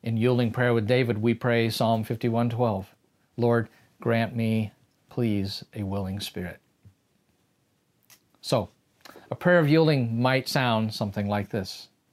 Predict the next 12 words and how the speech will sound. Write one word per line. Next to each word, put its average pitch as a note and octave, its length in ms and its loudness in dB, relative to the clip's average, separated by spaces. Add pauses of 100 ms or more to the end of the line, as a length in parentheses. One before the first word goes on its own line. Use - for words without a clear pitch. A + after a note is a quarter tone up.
(540)
"Dear B2+ 180 2
Lord, A2 320 2 (640)
as A2 140 -2
I A2+ 140 4
enter B2 160 2
a A#2+ 80 2
new A#2+ 180 2
day, B2+ 400 2 (560)
I - 60 -8
want A2 160 0
to A2+ 60 2
begin, A#2 260 0